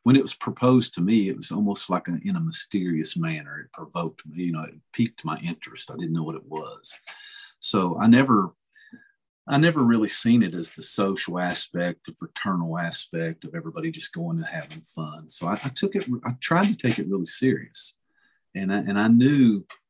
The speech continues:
you know, when I stepped into lodge that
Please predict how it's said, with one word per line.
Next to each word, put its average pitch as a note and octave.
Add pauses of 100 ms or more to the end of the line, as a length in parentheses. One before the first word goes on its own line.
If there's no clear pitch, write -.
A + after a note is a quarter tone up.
(760)
you F#2
know, F2+
when F2
I G2
stepped -
into E2
lodge E2+
that D#2